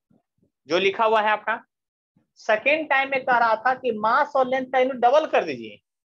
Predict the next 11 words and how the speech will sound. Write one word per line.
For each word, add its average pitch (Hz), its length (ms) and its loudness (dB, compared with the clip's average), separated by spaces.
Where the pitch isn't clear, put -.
तो 151 100 0
मास 202 440 0
का 233 240 0
और 185 200 2
यूनिट, 190 440 -2
लेंथ 233 260 2
का 233 80 2
यूनिट 220 200 -2
डबल 240 240 2
कर 240 180 0
दिए, 240 240 -8